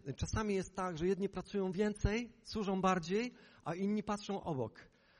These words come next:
A chodzi o to, żeby ci jedni nie byli przemęczeni, a drudzy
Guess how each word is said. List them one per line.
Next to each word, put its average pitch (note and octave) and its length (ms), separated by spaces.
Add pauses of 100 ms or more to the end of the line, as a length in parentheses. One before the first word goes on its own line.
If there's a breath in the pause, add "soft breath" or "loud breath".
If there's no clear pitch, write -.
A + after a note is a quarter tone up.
(240 soft breath)
A D#3+ 120
chodzi G3+ 320
o G#3+ 100
to, G#3+ 120
żeby F3 240
ci - 180
jedni G3 280
nie G3 100
byli G3+ 180
przemęczeni, F3+ 760 (100)
a D3+ 100
drudzy F3+ 500